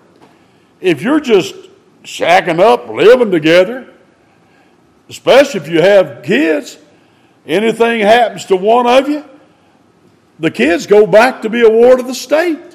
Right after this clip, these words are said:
You can't, you can't conduct your legal business by not being married. So for that reason,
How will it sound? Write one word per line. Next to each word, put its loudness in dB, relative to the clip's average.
You -8
can't, -2
you -8
can't -4
conduct -2
your 0
legal -2
business -4
by 2
not 2
being 0
married. 2
So 0
for 2
that 2
reason, 0